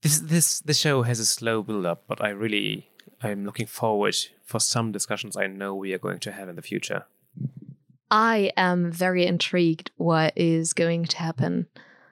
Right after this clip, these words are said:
Speaker 2: Um, and I am very patient, and I mean, I can fall in love with shows, albeit criticizing them fiercely. One of my current <laughs> favorites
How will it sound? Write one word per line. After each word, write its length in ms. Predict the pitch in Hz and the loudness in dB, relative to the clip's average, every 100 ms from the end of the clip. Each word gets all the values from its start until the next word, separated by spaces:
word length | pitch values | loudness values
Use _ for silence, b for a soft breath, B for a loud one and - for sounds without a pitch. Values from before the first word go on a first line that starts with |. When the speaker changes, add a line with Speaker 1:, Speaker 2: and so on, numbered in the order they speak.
| b _ _ - | b _ _ 2
Speaker 2:
Um, 540 | 180 175 170 170 190 _ | 4 4 0 -2 -4 _
and 240 | 202 185 - - | 2 2 0 0
I 200 | - 453 349 | 4 4 4
am 140 | 226 | 2
very 340 | 196 180 180 | 2 2 2
patient, 600 | - - 180 - 302 403 - - - | -2 0 2 4 2 0 -4 -2 2
and 240 | 214 208 - - _ _ _ _ _ _ 240 | 4 2 -2 -12 _ _ _ _ _ _ 4
I 140 | 254 | 6
mean, 340 | 269 262 247 - | 6 2 -2 2
I 120 | 285 330 | 2 4
can 380 | - 233 214 - | 2 4 4 0
fall 360 | - 240 196 | 0 4 4
in 160 | 185 185 | 2 2
love 300 | 180 170 - | 2 0 -2
with 180 | 175 - | -2 0
shows, 540 | - 180 170 170 - - _ - | 4 4 4 0 -2 -6 _ 4
albeit 540 | 190 175 180 - - - _ - | 4 2 -2 -4 -12 -16 _ -8
criticizing 880 | - 196 175 - 151 151 139 165 | 0 2 2 2 0 0 0 -2
them 280 | 160 - - | -2 -2 -4
fiercely. 720 | - - 170 165 - 65 - - | -4 2 4 4 2 0 -2 -2
One 140 | 262 294 | 0 0
of 140 | 254 | 2
my 120 | 254 | 0
current 440 | 247 - 294 247 226 | -2 0 2 2 2
<laughs> 100 | 151 | 2
favorites 680 | 277 220 175 - - - | 4 2 0 -2 0 0